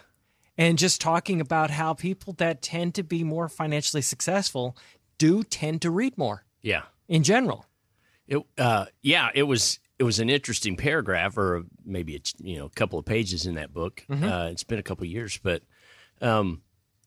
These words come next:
Speaker 2: someone had gone over to a friend's house, or they were on a first da-,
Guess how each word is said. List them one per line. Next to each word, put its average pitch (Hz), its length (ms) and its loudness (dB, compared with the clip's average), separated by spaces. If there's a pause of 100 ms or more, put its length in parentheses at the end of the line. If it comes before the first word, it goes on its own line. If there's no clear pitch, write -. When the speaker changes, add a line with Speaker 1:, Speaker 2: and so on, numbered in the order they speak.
(460)
Speaker 2:
someone 147 420 4
had 120 160 2
gone 131 200 4
over 131 220 4
to 117 180 2
a 95 60 2
friend's 127 400 0
house, 113 400 2
or 107 60 -4
they 110 140 2
were 104 160 4
on 107 140 4
a 90 60 0
first - 440 0
da-, 120 80 0